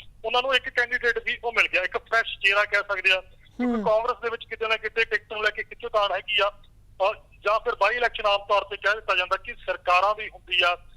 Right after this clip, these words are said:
Speaker 1: ਸਰਕਾਰਾਂ ਇਹ ਜਿੱਤ ਲੈਂਦੀਆਂ ਨੇ, ਪਰ ਅਜਿਹੇ ਦੇ ਵਿੱਚ ਜਦੋਂ ਕੋਈ ਬਾਹਰੋਂ ਚੁਣਾ-, ਅਹ, ਕਵੇ ਕਿ ਮੈਂ ਤੁਹਾਡੀ ਇਲੈਕਸ਼ਨ ਲੜਨ ਦੇ ਲਈ ਤਿਆਰ ਹੈਗਾ, ਕਿ ਮੈਂ ਮੂਹਰੇ ਹੋ ਕੇ ਲੜਦਾ,
Speaker 2: ਹੂੰ।
Speaker 1: ਤਾਂ ਕਹਿ ਸਕਦੇ ਕਿ ਇੱਕ ਥਾਲੀ ਦੇ ਵਿੱਚ ਪਰੋਸ ਕੇ ਤੁਹਾਨੂੰ ਕੈਂਡੀਡੇਟ ਤੁਹਾਡੇ ਮੂਹਰੇ ਆ ਜਾਏ। ਮੈਨੂੰ ਨਹੀਂ ਲੱਗਦਾ ਕਿ ਕੋਈ ਵੀ ਪਾਰਟੀ ਉਹ ਮੌਕਾ,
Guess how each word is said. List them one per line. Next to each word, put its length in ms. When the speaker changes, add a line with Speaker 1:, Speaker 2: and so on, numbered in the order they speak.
Speaker 1:
ਸਰਕਾਰਾਂ 400
ਇਹ 160
ਜਿੱਤ 180
ਲੈਂਦੀਆਂ 440
ਨੇ, 100
ਪਰ 260
ਅਜਿਹੇ 240
ਦੇ 160
ਵਿੱਚ 320
ਜਦੋਂ 200
ਕੋਈ 180
ਬਾਹਰੋਂ 440
ਚੁਣਾ-, 260
ਅਹ, 500
ਕਵੇ 180
ਕਿ 340
ਮੈਂ 240
ਤੁਹਾਡੀ 260
ਇਲੈਕਸ਼ਨ 420
ਲੜਨ 220
ਦੇ 80
ਲਈ 100
ਤਿਆਰ 300
ਹੈਗਾ, 280
ਕਿ 120
ਮੈਂ 200
ਮੂਹਰੇ 220
ਹੋ 100
ਕੇ 140
ਲੜਦਾ, 360
Speaker 2:
ਹੂੰ। 180
Speaker 1:
ਤਾਂ 240
ਕਹਿ 280
ਸਕਦੇ 260
ਕਿ 400
ਇੱਕ 200
ਥਾਲੀ 220
ਦੇ 80
ਵਿੱਚ 160
ਪਰੋਸ 400
ਕੇ 60
ਤੁਹਾਨੂੰ 220
ਕੈਂਡੀਡੇਟ 380
ਤੁਹਾਡੇ 220
ਮੂਹਰੇ 260
ਆ 80
ਜਾਏ। 160
ਮੈਨੂੰ 260
ਨਹੀਂ 100
ਲੱਗਦਾ 220
ਕਿ 120
ਕੋਈ 220
ਵੀ 120
ਪਾਰਟੀ 460
ਉਹ 60
ਮੌਕਾ, 500